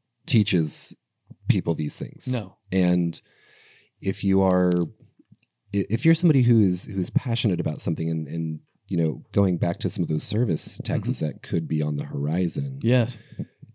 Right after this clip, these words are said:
Speaker 1: Usually, a lot of times, those are people who are passionate about something. I think of, um, I, I myself had tried to start a videography business
Speaker 2: Mm-hmm.
Speaker 1: and had learned that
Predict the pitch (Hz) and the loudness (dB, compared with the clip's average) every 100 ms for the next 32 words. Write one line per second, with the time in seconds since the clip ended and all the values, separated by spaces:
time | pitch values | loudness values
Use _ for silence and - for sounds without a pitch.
0 | _ _ _ - 101 139 135 82 87 113 | _ _ _ -2 0 2 2 2 0 -2
1 | 147 - 95 85 98 95 85 87 85 82 | 0 0 0 0 0 0 -2 -4 -6 -2
2 | 78 98 - 80 73 - 78 71 71 98 | 0 0 -2 -6 -6 -8 -8 -6 0 0
3 | - 90 - 82 82 80 76 - - 80 | 2 0 0 2 4 2 0 -8 -10 -4
4 | 78 76 76 76 - _ _ _ 85 78 | -2 0 -2 -4 -8 _ _ _ -10 -8
5 | 98 98 85 - 117 104 76 - - 101 | -2 0 2 4 4 2 -2 -8 -4 -2
6 | 80 80 82 76 73 80 101 98 85 82 | 0 0 0 0 2 2 2 0 -4 -4
7 | 76 78 73 107 127 78 78 78 - - | -2 -4 -2 -2 0 0 -2 -4 -6 -12
8 | 90 76 73 - 85 104 113 92 80 85 | -10 -10 -10 -6 2 4 4 2 0 -2
9 | 80 - - | -2 -4 -10